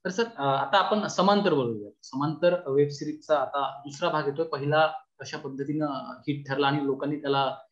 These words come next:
पसंती सुद्धा दर्शवली. तर समांतरसाठी, अं, चक्रपाणी, सुदर्शन चक्रपाणींची जी भूमिका आहे ती कितपत चॅलेंजिंग,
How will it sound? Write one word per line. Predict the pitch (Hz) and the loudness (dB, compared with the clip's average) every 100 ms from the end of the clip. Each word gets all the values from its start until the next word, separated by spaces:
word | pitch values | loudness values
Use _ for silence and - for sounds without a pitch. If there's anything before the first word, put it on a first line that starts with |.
| _ _ | _ _
पसंती | 156 151 170 165 | -4 2 0 0
सुद्धा | 156 147 131 147 135 | -4 -4 0 2 2
दर्शवली. | 131 131 - 110 101 - _ _ _ _ _ | 0 -2 0 -4 -4 -14 _ _ _ _ _
तर | 220 214 - | -4 -4 -12
समांतरसाठी, | - 170 180 214 220 240 233 226 185 170 - 220 220 - _ | -4 2 6 6 6 6 6 4 -6 -6 -2 -2 -2 -6 _
अं, | 135 127 120 - _ - | -4 -2 -4 -10 _ -2
चक्रपाणी, | 147 190 202 175 147 | -2 2 4 4 2
सुदर्शन | 147 165 165 196 | 4 4 4 -2
चक्रपाणींची | 175 175 175 165 165 170 | -4 -2 2 2 0 -6
जी | 156 170 - | -6 -6 -4
भूमिका | 143 190 185 | 0 0 0
आहे | - | -6
ती | _ _ | _ _
कितपत | 208 226 - - | -2 -2 0 2
चॅलेंजिंग, | 240 196 156 180 180 175 | 2 4 4 6 4 2